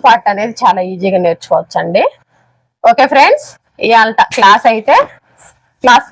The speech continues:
టూ అయితే ఇంతేనండి. ఇంత మట్టికి అయితే మీరు నీట్గా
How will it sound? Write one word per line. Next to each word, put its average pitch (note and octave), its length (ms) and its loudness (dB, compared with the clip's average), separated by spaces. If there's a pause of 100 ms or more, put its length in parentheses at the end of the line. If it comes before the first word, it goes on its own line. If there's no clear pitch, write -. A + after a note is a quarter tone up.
టూ B3 100 0 (120)
అయితే C#4+ 260 0 (580)
ఇంతేనండి. A3+ 600 -2 (500)
ఇంత A3+ 180 -4
మట్టికి A3 320 -6
అయితే C#4 220 -2
మీరు G#3 220 0
నీట్గా G#3 380 -2